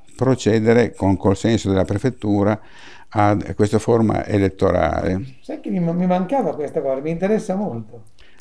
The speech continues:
Speaker 1: Eh, bisogna
Speaker 2: Perché
Speaker 1: andare a fare una ricerca, perché adesso io te lo sto dicendo un
Speaker 2: Eh.
Speaker 1: po' così in, in modo
Speaker 2: Eh.
Speaker 1: grossolano, perché sono passati tanti
Speaker 2: Eh.
Speaker 1: anni. Però que-, questo, questa tipologia,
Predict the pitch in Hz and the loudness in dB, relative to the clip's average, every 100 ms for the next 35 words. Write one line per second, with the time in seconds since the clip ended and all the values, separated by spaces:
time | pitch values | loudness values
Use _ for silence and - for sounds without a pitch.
0 | - 113 104 113 123 123 131 123 123 123 | -4 0 2 2 2 4 4 4 2 2
1 | 123 117 123 110 107 110 117 127 113 113 | 2 2 4 4 2 4 4 4 4 4
2 | 110 107 98 117 107 123 127 110 110 101 | 4 2 2 0 0 2 2 2 0 0
3 | 107 113 117 107 110 110 110 101 107 107 | 2 4 2 2 2 4 4 4 2 2
4 | - 113 143 127 98 87 95 92 90 92 | 2 4 4 4 2 2 0 -2 -2 -2
5 | 95 - 90 87 92 92 92 90 - - | -2 -2 -4 -4 -4 -4 -4 -8 -12 -20
6 | - - - - - - 139 120 139 - | -20 -20 -20 -20 -18 2 4 6 4 2
7 | - 143 135 123 - 143 139 104 110 117 | 4 4 4 -2 0 0 2 -2 -2 0
8 | 123 120 113 110 104 127 - | 2 4 4 4 2 0 -4